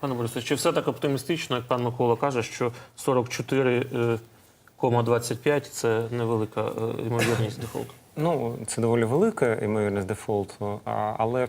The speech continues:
Speaker 2: я б спочатку пояснив би те, що сказав Микола з приводу самого ланцюга. Що відбувається? Якщо,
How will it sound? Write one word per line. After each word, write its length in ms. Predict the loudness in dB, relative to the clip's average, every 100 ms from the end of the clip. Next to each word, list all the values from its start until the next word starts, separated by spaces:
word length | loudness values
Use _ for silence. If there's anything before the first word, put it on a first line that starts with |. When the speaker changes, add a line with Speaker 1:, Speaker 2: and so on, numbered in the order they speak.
| -4 -4
Speaker 2:
я 160 | -2
б 100 | -2 -6
спочатку 460 | -8 -4 -4 -4 -2
пояснив 440 | -2 -2 -2 -2
би 240 | -2 -2 -2 -4
те, 100 | -6
що 140 | -6
сказав 260 | -6 -2 -2
Микола 260 | 0 -2 -2
з 40 |
приводу 340 | -2 -2 -2
самого 420 | -2 0 2 2 -2 -8 -16 -2
ланцюга. 480 | 0 2 2 2 0 -4 -14 -14 -14 -4
Що 160 | 2
відбувається? 540 | 2 4 4 4 2 -4
Якщо, 520 | -4 2 4 4